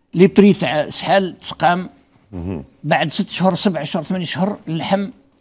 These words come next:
Speaker 1: ومن بعد يك-، ي-، ي-، ي-، ي-، يديروا ان سيرتان بورسونتاج بور البينيفيس بور،
Speaker 2: مهم.
Speaker 1: فوالا. هكا باش الدنيا واضحه.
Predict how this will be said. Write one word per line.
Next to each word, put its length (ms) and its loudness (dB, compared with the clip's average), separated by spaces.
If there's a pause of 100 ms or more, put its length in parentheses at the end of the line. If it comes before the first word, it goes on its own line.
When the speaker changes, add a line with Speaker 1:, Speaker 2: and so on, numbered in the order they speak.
(440)
Speaker 1:
ومن 220 4
بعد 280 2 (100)
يك-، 260 -4
ي-، 40 -4
ي-، 800 0
ي-، 100 -6
ي-، 80 -8 (580)
يديروا 500 4 (520)
ان 60 0
سيرتان 300 2
بورسونتاج 580 0
بور 180 -2
البينيفيس 540 -2
بور، 360 -6 (540)
Speaker 2:
مهم. 280 -10
Speaker 1:
فوالا. 300 -10 (400)
هكا 140 -2
باش 120 4
الدنيا 240 4
واضحه. 380 0